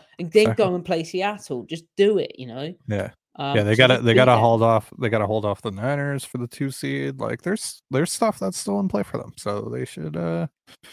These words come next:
Speaker 2: they should keep on trying hard.
Speaker 1: And then the Commanders, right?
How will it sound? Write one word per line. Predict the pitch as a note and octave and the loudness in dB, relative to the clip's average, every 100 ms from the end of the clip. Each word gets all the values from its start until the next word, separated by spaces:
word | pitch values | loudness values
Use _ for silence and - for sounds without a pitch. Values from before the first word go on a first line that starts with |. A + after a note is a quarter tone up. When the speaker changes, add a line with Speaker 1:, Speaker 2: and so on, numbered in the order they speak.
| - _ _ _ - - _ _ - | -20 _ _ _ -20 -20 _ _ -6
Speaker 2:
they | G#2+ | -4
should | A2+ - | -4 -6
keep | - B2+ A#2 | -4 0 2
on | A2 A2 | 2 0
trying | A2 G#2+ B2+ C3+ | -2 0 2 2
hard. | A2+ G2 - - - - _ _ _ _ _ _ - | 0 -2 -4 -10 -12 -16 _ _ _ _ _ _ -10
Speaker 1:
And | F#3+ | -4
then | G#3+ A3 | -2 -2
the | |
Commanders, | A3 A3+ A#3+ C4 B3 B2 F#2 B2+ - - | -4 -4 -2 0 -2 -6 -10 -12 -16 -20
right? | - A#2+ G2 D#3 | -12 -8 -4 -6